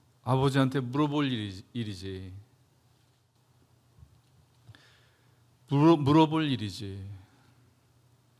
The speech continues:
그 삼 장에 가면,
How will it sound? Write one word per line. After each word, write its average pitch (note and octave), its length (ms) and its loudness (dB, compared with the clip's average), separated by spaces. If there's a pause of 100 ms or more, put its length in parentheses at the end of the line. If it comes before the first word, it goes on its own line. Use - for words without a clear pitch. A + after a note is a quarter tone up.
(2750)
그 C#3+ 100 -8
삼 G3 220 -2
장에 E3 260 2
가면, C#3 540 2